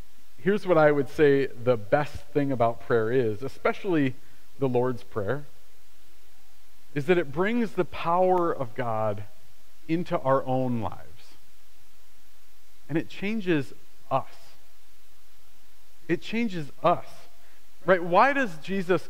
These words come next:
call us and invite us to persistent prayer? Well, why does Jesus teach us to pray, to, to make a prayer like the Lord's Prayer a regular habit? Why does he do those things? It's not to convince God or coerce God to act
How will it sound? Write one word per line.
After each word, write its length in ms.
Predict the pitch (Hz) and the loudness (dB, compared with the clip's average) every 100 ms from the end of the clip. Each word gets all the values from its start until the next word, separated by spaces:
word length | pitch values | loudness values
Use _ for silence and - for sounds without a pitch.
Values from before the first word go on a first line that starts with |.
| - | -4
call 340 | - 160 170 | 2 4 6
us 220 | 143 131 | 6 4
and 80 | 139 | 0
invite 260 | 127 135 143 | 2 4 4
us 100 | 135 | 2
to 100 | - | -2
persistent 560 | - 117 - - 127 | -4 -4 -4 -4 -4
prayer? 280 | - 123 110 - - - | 2 2 4 0 -4 -2
Well, 100 | 151 | 4
why 220 | 175 226 | 6 6
does 180 | 247 165 | 4 0
Jesus 380 | 202 190 170 - | 0 0 0 -2
teach 280 | - 202 - | -4 -2 0
us 140 | 139 | 0
to 120 | - 147 | 0 -2
pray, 260 | - 190 - - - | 2 2 2 -4 -4
to, 120 | 160 | -2
to 120 | 160 | 0
make 200 | 165 190 | 2 2
a 60 | 175 | 0
prayer 360 | - 156 170 | 2 4 6
like 200 | 160 143 | 4 4
the 60 | 143 | 2
Lord's 320 | 131 135 131 | 0 0 0
Prayer 300 | - 127 131 | 2 2 2
a 40 | |
regular 440 | 123 131 143 151 123 | 4 4 4 2 2
habit? 440 | 113 110 147 165 - - - | 2 4 4 2 0 -4 0
Why 140 | 196 | 0
does 120 | 220 | 0
he 80 | 208 | -2
do 140 | 214 220 | 0 4
those 220 | 185 147 | 4 4
things? 300 | 131 117 104 - - - - - 170 | 0 -2 -2 -4 -4 -4 -4 0 0
It's 220 | 175 - | 0 -2
not 460 | - 156 190 233 - | 0 4 4 2 -2
to 100 | 170 | -2
convince 600 | - 143 123 139 - - 131 | 0 0 2 0 0 -4 -2
God 380 | 113 101 101 104 | 0 2 2 0
or 160 | 120 | -2
coerce 580 | - - 165 165 180 - 147 | -2 0 2 2 0 0 0
God 380 | 135 113 104 104 | 2 2 0 -2
to 120 | 135 | 0
act 440 | 123 117 - - | 2 2 0 -4